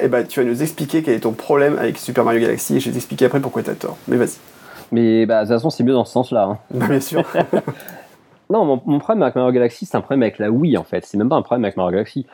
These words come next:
Speaker 2: Mario Galaxy est un jeu, tu le sors sur GameCube avec une maniabilité classique, ou tu le ressors sur Wii U, ou peut-être potentiellement sur Switch, on sait jamais, en, en, en, en remaster, avec une jouabilité plus conventionnelle.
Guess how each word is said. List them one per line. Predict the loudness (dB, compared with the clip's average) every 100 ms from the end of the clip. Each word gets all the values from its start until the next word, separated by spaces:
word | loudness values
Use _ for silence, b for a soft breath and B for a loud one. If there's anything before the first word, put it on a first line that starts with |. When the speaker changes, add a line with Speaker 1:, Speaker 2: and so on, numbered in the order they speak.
| B B
Speaker 2:
Mario | 0 2
Galaxy | 2 0 0 -2
est | 0
un | 0
jeu, | 0
tu | -2
le |
sors | -2 -4
sur | -2 -4
GameCube | -2 -2 -2 -2
avec | 0 -2 -6
une | -4
maniabilité | -4 -4 -6 -8 -10
classique, | -2 -2 0 -2 -2
ou |
tu | -4
le | -2
ressors | 0 0 -2 0 0 2 0 b b b _
sur | -2 0
Wii | 2 2
U, | 4 2 2
ou | -4
peut-être | -4 -4 -4 -6
potentiellement | -6 -6 -4 -2 0
sur | 0 -2 -2
Switch, | -4 -2
on | -4
sait | -2 0
jamais, | 2 2 2
en, | 0 0 -2 -4
en, | -4 -6 -8 -8 -8 -8 -8
en, | -8 -6 -8 -8 -8 -6
en | -4 -2
remaster, | 0 -2 -4 0 2 2 -6 b b b -4
avec | 0 0
une | 0
jouabilité | 2 2 2 -2 -2
plus | -4 -6
conventionnelle. | -4 2 2 0 -4 0 0